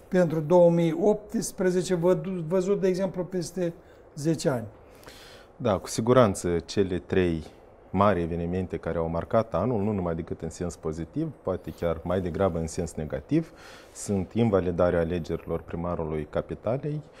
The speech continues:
Speaker 2: invalidarea mandatului domnului Năstase, deteriorarea relațiilor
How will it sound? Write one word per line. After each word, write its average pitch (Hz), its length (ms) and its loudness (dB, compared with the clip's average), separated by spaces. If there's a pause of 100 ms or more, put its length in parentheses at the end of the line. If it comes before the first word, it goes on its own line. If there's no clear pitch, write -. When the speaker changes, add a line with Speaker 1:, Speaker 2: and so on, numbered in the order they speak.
(220)
Speaker 2:
invalidarea 87 560 2
mandatului 85 640 0
domnului 85 420 -4
Năstase, 131 720 -2 (140)
deteriorarea 92 800 2
relațiilor 85 880 -2